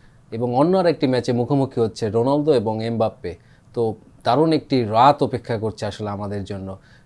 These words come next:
ডিয়ার ভিউয়ার্স, এইচটিএমএসি স্পোর্টস ক্যাফে থেকে আমি সঞ্জয় শাহ পিয়াল আপনাদের স্বাগত জানাচ্ছি। আজ আমার অতিথি জাতীয় দলের সাবেক খেলোয়াড় জাহিদ হাসান এমিলি। এমিলি ভাই,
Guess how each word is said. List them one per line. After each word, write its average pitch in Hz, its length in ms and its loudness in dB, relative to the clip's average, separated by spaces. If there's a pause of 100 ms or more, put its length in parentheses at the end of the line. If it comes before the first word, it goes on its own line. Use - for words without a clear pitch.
(160)
ডিয়ার 147 220 6
ভিউয়ার্স, 135 440 0 (100)
এইচটিএমএসি 156 800 0
স্পোর্টস 180 380 2
ক্যাফে 123 260 0
থেকে 110 240 -6
আমি 113 180 -4
সঞ্জয় 156 360 0
শাহ 117 280 -2
পিয়াল 113 200 0
আপনাদের 104 340 -6
স্বাগত 120 340 -4
জানাচ্ছি। 139 540 2 (320)
আজ 196 240 4
আমার 165 220 6
অতিথি 135 440 0 (580)
জাতীয় 143 340 6
দলের 156 220 4
সাবেক 143 440 2 (140)
খেলোয়াড় 120 400 2 (360)
জাহিদ 135 280 2
হাসান 113 280 -2
এমিলি। 104 320 -8 (300)
এমিলি 123 200 -2
ভাই, 156 220 0